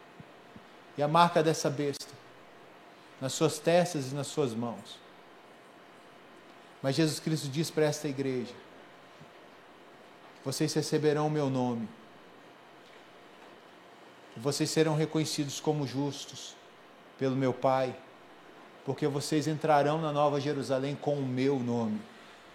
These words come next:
Não é com a marca da besta. Não é marcado pela cultura desse tempo, mas é marcado pela identidade de discípulo de Jesus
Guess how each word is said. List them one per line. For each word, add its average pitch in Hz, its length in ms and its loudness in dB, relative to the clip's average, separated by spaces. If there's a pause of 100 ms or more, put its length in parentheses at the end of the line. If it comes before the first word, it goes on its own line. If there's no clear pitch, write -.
(220)
Não 156 80 -2
é 160 60 2
com 170 100 6
a 160 40 6
marca 156 280 2
da 139 140 4
besta. 123 440 -4 (2750)
Não 147 100 0
é 175 40 4
marcado 170 440 4
pela 156 220 4
cultura 156 480 0
desse 135 260 -4
tempo, 123 340 -6 (1120)
mas 120 140 -6
é 135 60 4
marcado 131 560 -2 (1600)
pela 135 160 -2
identidade 123 880 0 (640)
de 131 100 -6
discípulo 127 680 -4
de 117 180 -6
Jesus 110 640 -6